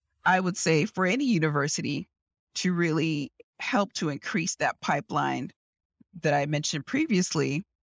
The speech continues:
because I think that's where it starts. I think that it's, um, difficult to have someone who never thought about stem all of a sudden think about it because they're in college. And so you really wanna catch them when they're younger.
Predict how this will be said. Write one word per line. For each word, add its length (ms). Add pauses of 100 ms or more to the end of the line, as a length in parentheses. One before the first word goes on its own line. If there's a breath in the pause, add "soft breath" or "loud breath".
because 320
I 60
think 240
that's 220
where 120
it 60
starts. 680 (720)
I 120 (100)
think 240
that 220
it's, 240
um, 460 (720)
difficult 640
to 80
have 260
someone 320
who 120
never 280
thought 240
about 260
stem 340
all 200
of 80
a 40
sudden 280
think 260
about 240
it 80
because 300
they're 180
in 240
college. 500
And 140
so 80
you 200
really 260
wanna 220
catch 360
them 320
when 180
they're 140
younger. 560